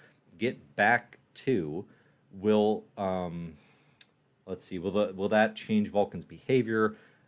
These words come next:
Will the aliens come back to see what happened?" If we don't see those aliens again, I,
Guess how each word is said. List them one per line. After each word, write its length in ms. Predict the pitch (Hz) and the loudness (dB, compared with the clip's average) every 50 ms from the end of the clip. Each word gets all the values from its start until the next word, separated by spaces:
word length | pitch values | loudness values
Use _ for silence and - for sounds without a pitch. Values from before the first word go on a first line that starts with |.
| _ _ | _ _
Will 100 | 104 98 | -10 -8
the 200 | 90 95 85 101 | -8 -6 -4 -4
aliens 320 | 98 95 98 95 92 92 - | -2 -2 0 -2 -2 -4 -8
come 180 | - - 87 | -10 -8 -6
back 220 | 82 82 80 - - | -4 -2 -4 -4 -6
to 80 | - | -12
see 140 | - - 80 | -16 -14 -14
what 120 | 76 73 | -14 -4
happened?" 380 | - 98 98 92 - 76 67 - _ _ _ _ _ _ _ _ _ _ _ _ _ _ _ _ _ _ _ _ _ _ _ _ _ _ _ _ _ _ _ _ _ _ _ _ _ - | 0 2 2 2 0 -4 -12 -16 _ _ _ _ _ _ _ _ _ _ _ _ _ _ _ _ _ _ _ _ _ _ _ _ _ _ _ _ _ _ _ _ _ _ _ _ _ 0
If 160 | 131 - 113 | 2 2 2
we 200 | 123 160 220 262 | 4 4 6 6
don't 240 | 277 262 262 254 - | 6 6 4 4 0
see 180 | - - 190 | 0 0 2
those 240 | 170 170 139 117 104 | 6 6 6 8 8
aliens 420 | 107 110 110 117 113 107 98 - | 6 6 8 6 6 4 2 0
again, 480 | 82 73 92 90 92 95 95 98 98 - _ _ _ _ _ _ _ _ _ _ _ _ _ _ _ _ _ _ _ _ _ _ _ _ _ _ _ - | -4 -8 -6 -6 -4 -4 -6 -6 -10 -12 _ _ _ _ _ _ _ _ _ _ _ _ _ _ _ _ _ _ _ _ _ _ _ _ _ _ _ -2
I, 920 | 90 92 101 107 107 110 110 110 107 107 110 104 101 98 98 95 95 95 | 2 4 6 8 8 8 8 8 6 6 6 6 6 6 6 6 4 2